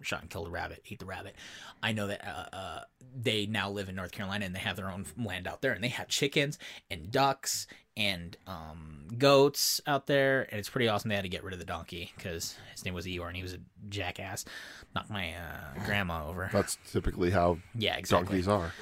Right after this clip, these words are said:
Speaker 1: Um, so they got rid of his ass. Um, but, uh, there was one rooster in particular who was of a fighting breed. They weren't making them fight or anything, but he
Speaker 2: Right.
Speaker 1: just had attitude. And I guess he used one of his spurs to nick my aunt.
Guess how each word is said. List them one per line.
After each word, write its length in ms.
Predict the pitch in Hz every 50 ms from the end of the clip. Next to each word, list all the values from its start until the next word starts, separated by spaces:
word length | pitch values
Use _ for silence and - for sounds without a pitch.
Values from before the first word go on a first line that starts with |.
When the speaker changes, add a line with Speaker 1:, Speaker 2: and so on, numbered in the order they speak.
| - - - - -
Speaker 1:
Um, 280 | 101 98 95 92 95
so 100 | - 110
they 120 | 101 113 110
got 140 | 104 85
rid 120 | 82 107 107
of 80 | 98
his 180 | - 113 107 101
ass. 380 | 92 90 87 87 - - - - -
Um, 320 | - 92 95 85 87 90 - -
but, 200 | 120 107 95 - - _ -
uh, 160 | 113 110 95
there 180 | 95 110 98
was 480 | 104 107 120 139 143 139 123 - - - 123 -
one 520 | - 113 110 107 110 107 104 104 104 98 - - _ _ _ -
rooster 560 | 113 110 113 113 101 - - - 104 95 92
in 220 | 92 - 101 101 95
particular 680 | - 101 92 - - 131 117 - 92 87 78 85 101 - - - - - -
who 580 | - - 120 123 120 113 110 110 110 110 107 - -
was 480 | 120 110 104 95 92 92 90 90 -
of 180 | - - 92 87
a 60 | 87
fighting 420 | - - 147 147 156 131 113 104
breed. 280 | 90 - 85 90 92 101 107
They 100 | 113 107
weren't 240 | 98 92 101 98 - - - - - -
making 400 | - 135 110 101 90 85 - 95
them 140 | 87 82 87
fight 200 | - - - -
or 40 | -
anything, 280 | 87 85 87 - 95
but 120 | 92 95 -
he 60 | 85
Speaker 2:
Right. 100 | 82 -
Speaker 1:
just 140 | 85 92 -
had 140 | - 90 92
attitude. 340 | 131 170 170 143 - - - - - - - - - - -
And 120 | 113 110
I 120 | 101 98 101
guess 360 | 101 117 110 101 - - - -
he 160 | - - -
used 160 | 110 107 101
one 160 | - 110 110 104
of 60 | 98
his 100 | 95 92
spurs 480 | - - - 185 170 135 131 131 - - - - - _ -
to 120 | - -
nick 240 | 104 101 107 107 -
my 140 | 113 110 107
aunt. 360 | 120 175 - - - - -